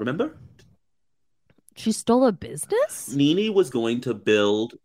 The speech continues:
Speaker 1: Nene was thinking about buying the space that would eventually become Tom Tom, called Lisa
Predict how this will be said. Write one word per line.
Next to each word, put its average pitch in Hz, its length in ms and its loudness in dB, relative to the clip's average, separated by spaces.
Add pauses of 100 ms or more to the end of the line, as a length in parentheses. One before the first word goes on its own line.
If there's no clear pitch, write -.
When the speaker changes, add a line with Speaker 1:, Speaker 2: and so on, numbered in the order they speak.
(320)
Speaker 1:
Nene 131 420 0
was 165 180 0
thinking 123 300 -2
about 104 300 -2
buying 104 400 0
the 87 80 -4
space 107 420 -2
that 98 140 -2
would 95 120 -2
eventually 101 460 -2
become 95 340 -6
Tom 123 320 0
Tom, 85 440 -6 (140)
called 117 480 0
Lisa 131 520 0